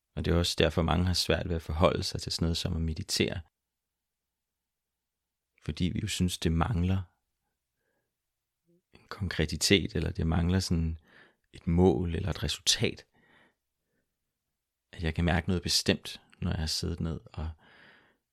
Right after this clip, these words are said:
eller jeg er nået et bestemt sted hen. Hvad jo oftest slet ikke er tilfældet. Langt oftere er det jo bare sådan en,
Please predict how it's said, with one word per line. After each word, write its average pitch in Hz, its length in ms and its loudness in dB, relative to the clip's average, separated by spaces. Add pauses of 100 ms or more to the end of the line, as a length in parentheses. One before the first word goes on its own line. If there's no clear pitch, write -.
eller 80 160 -2
jeg 78 80 0
er 80 40 -2
nået 87 160 -2
et 80 80 -10
bestemt - 400 -2
sted - 240 0
hen. 80 240 0 (2250)
Hvad 82 220 0
jo 85 180 -2
oftest - 400 0
slet 87 200 0
ikke 87 160 -2
er 82 40 -4
tilfældet. - 560 -4 (1200)
Langt 85 280 2
oftere 90 300 2
er 82 40 -2
det 80 60 -2
jo 82 80 -2
bare - 200 0
sådan 82 260 0
en, 82 320 -6